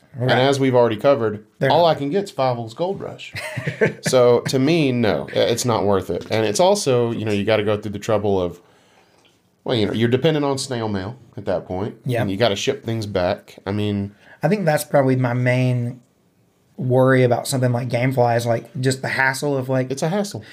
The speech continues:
Speaker 1: of
Speaker 2: Yeah.
Speaker 1: having to get in the mail and then you send it back. Apparently it is, like, really, they say it's like, uh,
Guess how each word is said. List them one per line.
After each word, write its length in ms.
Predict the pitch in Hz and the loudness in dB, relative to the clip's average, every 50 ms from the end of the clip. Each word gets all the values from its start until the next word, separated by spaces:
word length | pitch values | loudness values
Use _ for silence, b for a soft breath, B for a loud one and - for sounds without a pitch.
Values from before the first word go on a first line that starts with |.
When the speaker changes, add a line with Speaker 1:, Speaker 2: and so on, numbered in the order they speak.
| B B B B - | B B B B 0
Speaker 1:
of 320 | - 135 131 120 110 - - | 0 2 2 2 -2 -6 -8
Speaker 2:
Yeah. 60 | - | -6
Speaker 1:
having 320 | - 151 147 147 156 151 143 | -2 -2 0 0 0 -2 0
to 300 | 143 139 139 135 135 135 | 0 0 0 0 -2 -4
get 200 | 123 131 151 160 | -4 -4 -4 -4
in 100 | 160 135 139 | -4 -6 -4
the 60 | 135 | -2
mail 320 | 131 127 127 131 127 127 | 0 2 2 2 2 2
and 100 | 127 127 | 0 0
then 140 | 123 120 120 | -2 -2 -2
you 80 | 127 127 | -2 -2
send 240 | 127 - 131 127 127 | -2 -2 -2 -2 -2
it 80 | 117 | 0
back. 220 | 120 127 123 123 - | 2 2 2 0 -2
Apparently 440 | - - - 240 254 180 151 135 | -2 -2 -2 -2 0 0 0 2
it 60 | 131 139 | 2 2
is, 160 | 143 143 131 | 2 2 2
like, 320 | 135 131 127 123 131 - _ _ _ _ _ _ - | 0 0 0 -2 -4 -10 _ _ _ _ _ _ -14
really, 340 | 180 147 135 139 139 139 131 135 - | -8 -4 0 0 0 0 0 -4 -8
they 220 | - 127 123 123 120 | -4 0 0 0 0
say 280 | 120 - 160 160 151 139 | 2 4 4 4 4 2
it's 160 | 131 - 147 | 0 -4 -10
like, 220 | 135 135 127 - | -12 -12 -10 -10
uh, 340 | 123 120 120 135 131 131 | -8 -8 -8 -8 -10 -12